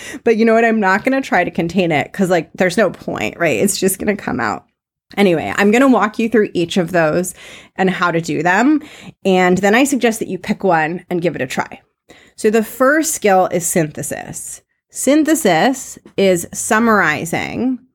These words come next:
what someone else has said. Now, what synthesis means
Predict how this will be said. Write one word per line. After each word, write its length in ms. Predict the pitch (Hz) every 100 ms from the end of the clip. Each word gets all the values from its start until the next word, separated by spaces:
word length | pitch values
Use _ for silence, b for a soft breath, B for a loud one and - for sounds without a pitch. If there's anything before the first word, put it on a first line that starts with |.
| _
what 200 | 196 -
someone 460 | - 196 196 196 -
else 300 | 143 - -
has 240 | - -
said. 440 | - 143 - - - _ _ b b b b
Now, 440 | 202 202 196 190 - _
what 280 | - 214 -
synthesis 480 | 262 277 285 247 196
means 640 | 190 180 202 262 302 -